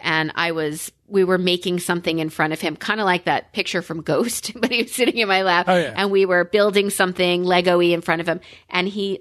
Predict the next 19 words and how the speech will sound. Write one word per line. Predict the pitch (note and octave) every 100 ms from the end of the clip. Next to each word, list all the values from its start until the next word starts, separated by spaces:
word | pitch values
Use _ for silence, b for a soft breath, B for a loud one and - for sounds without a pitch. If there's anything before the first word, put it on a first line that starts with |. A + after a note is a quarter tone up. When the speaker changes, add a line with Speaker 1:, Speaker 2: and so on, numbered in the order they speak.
| -
Speaker 1:
leaned | F#3+ F#3 G3 G3
down | F3 E3+ F#3+ -
and | F3 F3+
threw | - - F#3+ F3+ F3+ F#3 G3+
his | G#3+ F#3+
head | - F#3 F3 -
backwards | E3+ E3+ - G3 F#3+ F#3
so | - - G3 F#3
hard, | F#3+ F3 F3+ G3+ - B B
hit | - A3+
me | G#3
right | F#3+ F3 F#3 A3
between | A3+ G#3+ - G3
the | G3 -
eyes, | E3+ E3+ F3 F#3 -
and | F3+ F3
I | E3+
saw | - F3 D#3+
stars. | - - E3+ F3 F#3+ G3+ A3+ A#3+